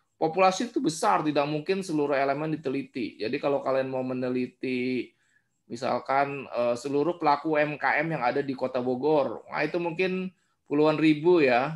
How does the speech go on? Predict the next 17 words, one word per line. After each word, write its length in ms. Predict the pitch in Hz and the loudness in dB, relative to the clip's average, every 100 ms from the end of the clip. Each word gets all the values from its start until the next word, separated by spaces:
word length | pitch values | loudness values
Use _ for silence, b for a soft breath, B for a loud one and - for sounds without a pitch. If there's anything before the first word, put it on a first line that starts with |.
| 160 - | -10 -10
eh, 220 | 131 120 | -6 -4
puluhan 320 | 131 139 139 | 0 2 2
ribu. 320 | 147 151 220 | 0 2 2
Apakah 320 | 135 151 285 156 | 2 0 -2 -2
mau 160 | 135 | 0
kalian, 400 | 143 147 143 139 | 0 0 -2 -8
eh, 500 | - - 123 131 135 135 | -14 -8 -2 0 0 0
teliti 320 | 139 135 143 | -4 -6 -8
semua 400 | - 117 120 143 | -10 -6 -4 -4
tuh? 240 | 143 131 - _ _ _ _ _ | -4 -10 -12 _ _ _ _ _
Puluhan 160 | 120 123 | -4 -2
ribu 240 | 131 135 | -2 -2
itu 240 | 135 165 | 0 0
setahun 560 | 160 - 120 143 165 156 | -2 -2 2 4 2 0
juga 240 | 127 117 | -2 -4
belum 320 | 110 113 117 117 | -2 -4 -4 -6
bisa 320 | 107 117 | -6 -6